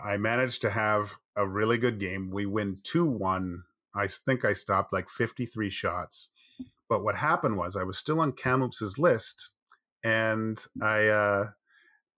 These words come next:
the Portland Winterhawks were in Victoria, I believe, playing the Cougars the following night. But the G M and the,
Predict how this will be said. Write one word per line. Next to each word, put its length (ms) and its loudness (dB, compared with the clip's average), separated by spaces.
the 120 0
Portland 420 2
Winterhawks 500 2
were 340 2
in 240 -6
Victoria, 840 -4
I 100 -6
believe, 360 -2
playing 360 -2
the 100 0
Cougars 520 0
the 140 2
following 480 0
night. 360 0
But 200 -4
the 100 0
G 360 0
M 460 0
and 220 0
the, 340 2